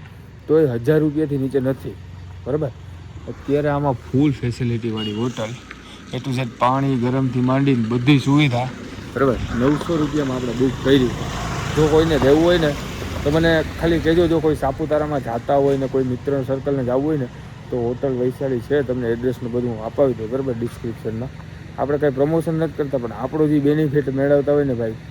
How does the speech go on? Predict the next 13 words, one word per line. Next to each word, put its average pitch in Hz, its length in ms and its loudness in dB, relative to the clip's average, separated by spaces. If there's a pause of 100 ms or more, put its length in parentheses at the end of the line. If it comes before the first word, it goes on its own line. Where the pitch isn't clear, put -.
(220)
આપણે 131 200 -2
લાગવગ 139 380 2
પુગાડીને 139 380 0
થઈ 131 220 -2
ગયું 135 220 -2
થોડું 117 220 -2
ઘણું 117 200 -6 (360)
તો 151 80 0
સારું 147 300 2
કહેવાય 113 180 0
કે 117 80 -2
એટલા 143 260 2
રે-, 135 160 2